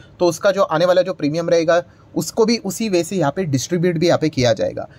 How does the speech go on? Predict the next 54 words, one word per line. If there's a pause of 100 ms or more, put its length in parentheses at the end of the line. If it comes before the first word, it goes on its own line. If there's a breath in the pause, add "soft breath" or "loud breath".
(140 loud breath)
And
अगर
जीएसटी
अगर
यहाँ
पे
नहीं
रखा
जाता
है,
ये
सबसे
बड़ा
गेम
चेंजर
रहने
वाला
है (340 soft breath)
कि
अगर
वाली
बात
है,
अगर
मगर
वाली
बात
है,
फिलहाल
तो
ऐसा
बोला
जा
रहा
है
कि
जीएसटी
नहीं
रखा
जाएगा
करके, (460 loud breath)
क्योंकि (340)
ऑनलाइन
यहाँ
पे
इसको
प्रमोट
करना
है
करके,
वरना
लोग
क्यों
जाएंगे,